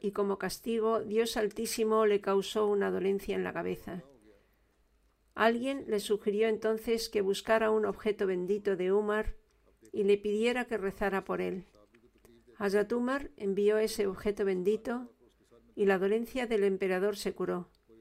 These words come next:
Así, Dios Altísimo aseguró los medios para la libertad de este compañero,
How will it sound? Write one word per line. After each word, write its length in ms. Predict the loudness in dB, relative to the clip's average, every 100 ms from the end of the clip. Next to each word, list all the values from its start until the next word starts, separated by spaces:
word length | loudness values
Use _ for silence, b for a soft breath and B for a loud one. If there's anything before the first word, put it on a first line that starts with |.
| -20 -20 _ _
Así, 480 | -6 -4 -2 -4 -4
Dios 300 | 2 4 4
Altísimo 720 | 2 -2 -2 -6 -4 -4 -4 -4
aseguró 480 | -2 0 4 4
los 240 | 2 0 0
medios 480 | -2 0 0 -2 -4
para 260 | -2 0
la 40 | 2
libertad 500 | 2 -2 -2 -2 0
de 100 | 0
este 220 | 0 -4
compañero, 720 | -4 -4 -2 2 2 0